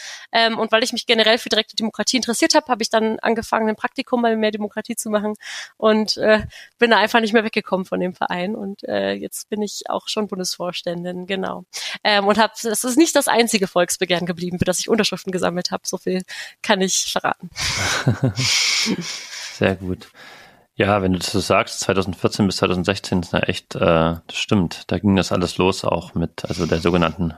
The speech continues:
Speaker 2: Flüchtlingskrise dann zweitausendfünfzehn und also so für mich,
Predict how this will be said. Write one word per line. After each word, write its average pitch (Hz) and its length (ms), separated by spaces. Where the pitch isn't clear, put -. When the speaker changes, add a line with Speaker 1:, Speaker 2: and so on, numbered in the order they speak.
Speaker 2:
Flüchtlingskrise 90 920
dann 82 140
zweitausendfünfzehn 87 840
und - 260
also 80 200
so 80 100
für - 180
mich, - 300